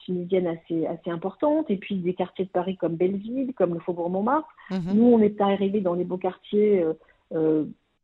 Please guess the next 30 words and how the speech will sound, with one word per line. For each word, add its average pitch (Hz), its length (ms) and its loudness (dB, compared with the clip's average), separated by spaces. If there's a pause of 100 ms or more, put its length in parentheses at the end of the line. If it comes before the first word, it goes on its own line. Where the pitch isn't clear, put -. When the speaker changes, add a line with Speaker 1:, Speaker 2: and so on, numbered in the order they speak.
(360)
Speaker 1:
comme - 140 -2
une 185 100 2
petite 202 300 -6
minorité, 196 720 2
euh, 160 300 2
dans 165 100 -4
le 165 120 -6
seizième 180 280 0
arrondissement. 170 580 -4 (420)
Euh, 185 600 6
on, 214 120 4
c'était 269 220 4
plutôt 339 320 0
en 262 100 2
fait 285 300 4 (240)
avec 220 300 0
les, 208 320 0
les 202 100 -2
Français, 214 360 -6
les, 170 500 -2
les 175 120 -4
vrais 254 240 2
Français, 196 380 -2
quoi. 151 160 0
Nous 180 160 2
étions 226 220 4
Speaker 2:
Ah, 139 120 -2
Speaker 1:
Français, 208 320 2
mais 170 100 -2
Speaker 2:
ouais. 156 60 -6